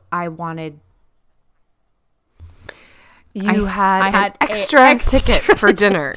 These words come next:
Speaker 2: not
Speaker 1: But
Speaker 2: two
Speaker 1: you know what I
Speaker 2: tickets.
Speaker 1: mean? I didn't wanna just be like, "I owe you dinner." I, like, kept trying to rewrite it. So it was like,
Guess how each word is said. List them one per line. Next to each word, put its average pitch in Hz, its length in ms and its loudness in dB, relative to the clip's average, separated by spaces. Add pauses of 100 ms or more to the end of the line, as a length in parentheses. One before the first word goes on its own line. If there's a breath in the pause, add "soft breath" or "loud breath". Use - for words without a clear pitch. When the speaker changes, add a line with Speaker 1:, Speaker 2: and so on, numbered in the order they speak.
Speaker 2:
not 247 280 0
Speaker 1:
But - 80 -16
Speaker 2:
two 330 100 -2
Speaker 1:
you 269 60 2 (100)
know 466 60 2
what 392 80 0
I 320 60 0
Speaker 2:
tickets. 269 80 -2
Speaker 1:
mean? 254 180 -6
I 269 100 -4
didn't 302 200 -8
wanna 311 180 -4
just 285 160 -10
be 294 100 -8
like, 262 300 -6 (280 loud breath)
"I 427 220 -8
owe 392 40 -4
you 381 120 -6
dinner." 311 500 -4
I, 247 240 -2
like, 285 300 -8 (300)
kept - 260 -10
trying 349 300 -12
to 320 80 -10
rewrite 180 480 -6
it. 208 160 -10
So - 120 -10
it - 40 -8
was 185 160 -10
like, 175 300 -10